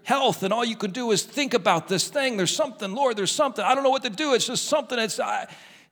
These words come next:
no, cast your care on him. Pray,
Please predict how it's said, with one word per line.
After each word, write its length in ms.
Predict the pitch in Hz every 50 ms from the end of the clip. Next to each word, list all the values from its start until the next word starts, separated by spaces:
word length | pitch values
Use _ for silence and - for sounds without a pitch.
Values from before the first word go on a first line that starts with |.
| _
no, 180 | - 185 208 190
cast 680 | - - - - 170 190 175 165 160 - - - - _ _ _ _ _ _
your 180 | - 151 143 147
care 580 | 151 - - 202 - - 170 143 127 117 - _ _ _ _ _ -
on 220 | 120 123 123 123
him. 320 | 131 156 214 208 165 - - _ _ _ _ _ _ _ _ _ _ _ -
Pray, 640 | - - 247 269 240 202 165 147 143 139 147 139